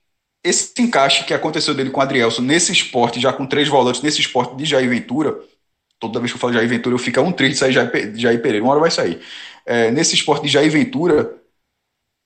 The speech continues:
os dois, os dois zagueiros cresceram. Maidana melhorou muito porque tava precisando melhorar, e Adrielson deu um passinho a mais daquele de um jogador promissor, que ele é um jogador promissor, um jogador que já partic-, já passou em três categorias de base da seleção brasileira.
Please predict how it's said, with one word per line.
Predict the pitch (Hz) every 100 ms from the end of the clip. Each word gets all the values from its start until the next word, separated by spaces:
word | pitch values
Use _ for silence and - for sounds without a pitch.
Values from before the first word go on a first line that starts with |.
| _ _ _
os | 247 180
dois, | 156 180 226 - -
os | 226 143
dois | 185 233
zagueiros | 160 151 -
cresceram. | 117 - 78 - - _ _ _
Maidana | 180 208 165 175
melhorou | 175 208 190
muito | 143 175
porque | 175
tava | 202 156
precisando | - 180 170 170
melhorar, | 160 123 120 156 - - -
e | 247
Adrielson | 254 254 151 202 - 208
deu | 226
um | 311
passinho | 320 285 - 226
a | 320
mais | 165 311 -
daquele | 302 311 320
de | 269 339
um |
jogador | 320 311 302
promissor, | - 349 359 392 -
que |
ele | 247
é | 294
um |
jogador | 262 180
promissor, | 165 165 139 170
um |
jogador | 226 208
que | 196
já | 220
partic-, | 208 - -
já | 170
passou | 175 160 -
em | 190
três | - 190 220
categorias | - 269 254 233 254
de | 240
base | 143 175
da |
seleção | 170 143 139
brasileira. | 123 110 85 80